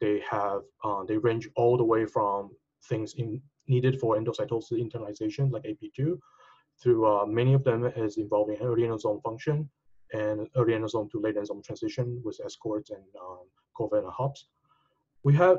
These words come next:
a few hits from, um, A R O-related genes. So A R O is lysosome-related organelles, which, um, they are another type of secretory organelle that the origin comes from the endosomes and then they acquire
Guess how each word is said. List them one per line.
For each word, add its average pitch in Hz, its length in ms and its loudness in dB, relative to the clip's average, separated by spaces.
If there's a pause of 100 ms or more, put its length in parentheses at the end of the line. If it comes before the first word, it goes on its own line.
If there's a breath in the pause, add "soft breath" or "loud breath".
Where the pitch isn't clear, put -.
a 135 100 4
few 151 260 4
hits 135 260 4
from, 113 400 2
um, 98 260 0
A 117 60 0
R 113 200 4
O-related 120 440 2
genes. 135 320 0
So 110 180 0
A 131 40 6
R 127 180 8
O 143 220 6
is 110 200 2
lysosome-related 110 840 -2
organelles, 104 680 -6
which, 117 320 -2 (280)
um, 107 240 -4
they 110 60 -2
are 104 300 0
another 110 240 -2
type 107 240 -12
of 107 100 -10
secretory 117 420 -8
organelle 113 280 -4 (380 soft breath)
that 104 120 2
the 107 60 0
origin 123 560 4
comes 110 240 -8
from 104 380 -8
the 104 180 -2
endosomes 110 480 -2
and 107 140 -8
then 104 180 -8
they 101 100 -2
acquire 107 540 -4